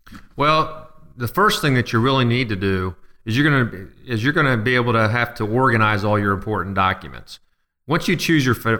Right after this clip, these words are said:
you know, professional you wanna work with, they probably have a checklist, you know, for you to be able to go in and gather the materials that you need in order to have that first meeting. But, you know, this really, this step can't be overlooked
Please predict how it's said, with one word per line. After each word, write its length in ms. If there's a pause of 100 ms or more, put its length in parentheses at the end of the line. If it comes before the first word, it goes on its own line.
(180)
you 100
know, 120
professional 640
you 80
wanna 200
work 280
with, 160
they 100
probably 260
have 140
a 60
checklist, 720 (380)
you 60
know, 120
for 140
you 120
to 60
be 160
able 160
to 60
go 260
in 200
and 180
gather 320
the 100
materials 540
that 180
you 80
need 220
in 100
order 220
to 80
have 180
that 220
first 300
meeting. 360 (640)
But, 200
you 60
know, 120
this 260
really, 340
this 180
step 300
can't 280
be 120
overlooked 600